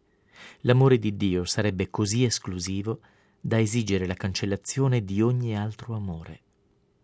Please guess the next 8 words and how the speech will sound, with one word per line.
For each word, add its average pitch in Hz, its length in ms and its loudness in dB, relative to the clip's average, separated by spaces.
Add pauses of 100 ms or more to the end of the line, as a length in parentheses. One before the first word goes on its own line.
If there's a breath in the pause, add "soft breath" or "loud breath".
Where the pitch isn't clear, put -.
(560)
Penso 92 320 -2
a 85 40 0
certe - 280 -4
espressioni 95 600 -4
dei 87 180 -2
padri 90 340 -4
del 85 160 -8
deserto, 87 600 -6